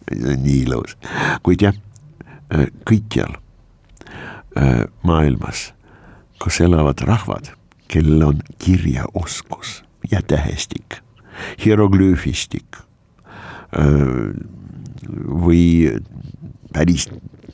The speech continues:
tähestik nagu föönikialastel, kreeklastel, eks ole, ja, ja paljudel teistel. Äh, või, äh, et seesama Mesopotaamia, äh,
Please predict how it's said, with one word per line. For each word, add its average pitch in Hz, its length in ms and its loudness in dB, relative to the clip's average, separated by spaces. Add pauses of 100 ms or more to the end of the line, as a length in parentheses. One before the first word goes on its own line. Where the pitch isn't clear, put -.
(560)
tähestik 80 640 0
nagu 62 200 -2
föönikialastel, 67 1040 -2
kreeklastel, - 840 -2
eks - 180 -12
ole, - 220 -2
ja, - 400 -8 (680)
ja 82 140 4
paljudel 62 560 2
teistel. 60 540 0 (1300)
Äh, 80 240 4
või, 98 400 4 (180)
äh, - 200 -10 (500)
et 87 140 0 (100)
seesama 90 540 2 (600)
Mesopotaamia, 85 960 0 (920)
äh, 50 140 0